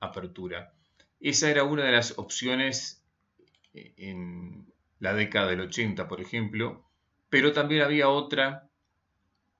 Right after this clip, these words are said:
que es la que finalmente se decanta por hacer Lamas, que es C cuatro, y que parece un poco mejor, un poco más interesante,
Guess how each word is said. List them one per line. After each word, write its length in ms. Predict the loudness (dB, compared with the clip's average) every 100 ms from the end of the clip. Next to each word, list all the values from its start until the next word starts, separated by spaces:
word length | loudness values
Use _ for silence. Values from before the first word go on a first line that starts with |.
| _ -20 _ -6
que 220 | 0 2
es 240 | 0 -4
la 260 | 0 0 0
que 160 | -4
finalmente 800 | -4 -2 0 0 0 0 0 0
se 200 | -6 -6
decanta 440 | -8 -2 -2 -2 -4
por 140 | -4
hacer 500 | -4 -2 -2 -4 -10 _ _ _ -4
Lamas, 580 | 2 4 4 2 -2 -6
que 280 | -6 -2
es 200 | -2 -4
C 240 | -4 -6 -2
cuatro, 560 | 0 0 0 -6 -6 -12 _ -20 _ -6
y 180 | -6 0
que 160 | -2
parece 600 | 2 2 2 0 -2 -2 -8
un 120 | -6
poco 200 | -6 -4
mejor, 540 | -4 -2 2 2 0 -10 -20 _ -16
un 160 | -10
poco 180 | -8 -2
más 180 | -2 -2
interesante, 840 | -4 -6 -4 0 0 0 -6 -6